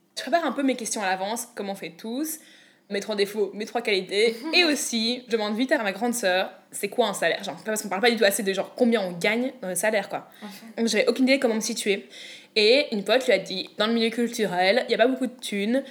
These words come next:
Speaker 1: et donc moi je gagne deux mille euros par mois. » Et j'étais là genre, « Ah, ok, trop bien. »
Speaker 2: <laughs>
Speaker 1: Et donc, il y a l-, l'entretien d'embauche.
Speaker 2: Oh.
Speaker 1: Et le mec me demande, à la fin de l'entretien, quelles sont mes exigences salariales, tu vois. Combien est-ce que j'ai envie de gagner par mois ?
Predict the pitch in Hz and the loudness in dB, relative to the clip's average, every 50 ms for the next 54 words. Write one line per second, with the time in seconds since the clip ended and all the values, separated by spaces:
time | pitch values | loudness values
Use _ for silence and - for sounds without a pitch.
0 | - - - - - - 220 226 190 233 254 254 254 - - 226 247 254 240 233 | -18 -18 -20 -12 0 2 2 2 4 2 2 2 0 0 2 2 2 4 2 0
1 | 208 190 202 214 233 247 247 - - - _ - - 202 233 233 226 214 208 196 | 0 2 2 2 2 2 0 -2 -6 -14 _ -12 -4 -2 0 2 2 0 0 -2
2 | 214 185 190 175 180 180 170 147 - - - _ _ _ _ _ - 208 196 - | 0 0 0 -2 0 -6 -8 -8 -8 -12 -20 _ _ _ _ _ -2 -2 0 2
3 | - 196 190 190 190 185 - - - - - 453 508 539 508 453 - - 196 - | 2 2 2 2 2 -2 -6 -6 -14 -14 -8 -4 -4 -4 -4 -6 -8 -10 -8 -6
4 | 302 370 - - - - - 277 311 359 359 359 - - - - - - - - | -6 -6 -6 -8 -14 -2 0 0 0 0 -4 -6 -12 -20 -20 -20 -20 -20 -18 -10
5 | - 269 - - - - - - - - - - 302 359 403 427 440 440 415 - | -8 -8 -8 -8 -12 -16 -20 -20 -14 -2 2 4 4 4 4 2 0 -2 -4 -4
6 | 370 - - 247 262 277 277 285 285 277 254 226 - 233 233 226 - - - - | -6 -4 -2 2 4 4 4 4 2 0 -2 -4 -6 -6 -6 -6 -8 -14 -18 -8
7 | - 226 220 220 220 233 214 185 175 170 180 190 359 - - - - - - - | -6 -4 -4 -2 0 0 0 0 -2 -2 -2 -2 -2 -2 -4 -6 -12 -20 -20 -20
8 | _ _ _ _ _ _ _ _ _ - 254 247 - - - - - - - - | _ _ _ _ _ _ _ _ _ -16 -16 -16 -16 -16 -18 -18 -18 -16 -4 0
9 | 220 233 285 370 381 339 277 247 233 226 277 339 370 349 - - - _ - 220 | 4 4 6 6 6 4 4 4 4 4 4 4 2 0 -2 -4 -10 _ 0 2
10 | 208 196 190 - - 285 302 311 302 262 254 226 - 214 202 226 254 262 - 262 | 2 2 2 2 0 2 4 4 4 4 0 -2 0 0 0 0 0 -2 -4 -2
11 | - - 208 - - 285 277 262 240 208 185 180 180 180 180 180 185 180 180 180 | 0 0 0 2 2 4 4 4 4 4 4 2 2 2 0 0 0 -2 -4 -6
12 | 196 175 185 214 196 190 202 202 190 196 208 214 220 - - 151 165 - 190 185 | -8 -4 -4 -4 -2 -2 -2 0 0 0 0 0 0 -2 -4 -2 -2 0 2 2
13 | 190 185 160 135 156 - - - - - - - 202 202 196 202 196 190 - - | 2 0 0 -6 -6 -8 -10 -12 -12 -12 -8 -6 -2 0 0 0 0 -2 -2 -2
14 | 185 196 196 180 175 180 185 175 185 180 185 190 - 160 170 165 - 147 - | -2 -2 0 -2 -4 -4 -4 -4 -4 -4 -4 -2 -4 -4 -4 -4 -6 -8 -10